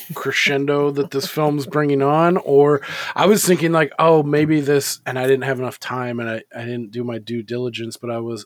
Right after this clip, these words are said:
I wanted to look in and see, because they're West Berlin, uh, it's during the Cold War, it's, we're in the eighties. I was wondering, like, is there a historical, like, event, like, where they dropped some bombs, or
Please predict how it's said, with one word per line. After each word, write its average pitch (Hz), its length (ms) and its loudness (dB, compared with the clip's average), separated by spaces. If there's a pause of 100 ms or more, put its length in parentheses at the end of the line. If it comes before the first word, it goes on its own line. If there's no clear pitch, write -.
I 123 80 -6
wanted 139 540 2
to 113 480 -6 (460)
look 131 280 0
in 123 160 -4
and 113 120 -6
see, 117 440 -4
because 110 640 -6 (260)
they're 120 160 -4
West 120 340 -2
Berlin, 120 600 -2 (560)
uh, 113 280 -6
it's 107 200 -12
during 135 260 4
the 120 80 -2
Cold 117 340 -4
War, 113 340 -4
it's, - 180 -10
we're 117 240 -6
in 117 80 -6
the 117 120 -10
eighties. 113 480 -6
I 131 120 -6
was 120 160 -4
wondering, 135 480 2 (580)
like, 135 200 -6
is 117 120 -8
there 123 200 -4
a 104 40 -10
historical, 120 720 -8
like, 107 280 -10
event, 117 440 -8 (260)
like, 107 360 -14
where 120 140 -10
they 107 180 -10
dropped 117 340 -8
some 101 180 -12
bombs, 147 560 0
or 120 240 -4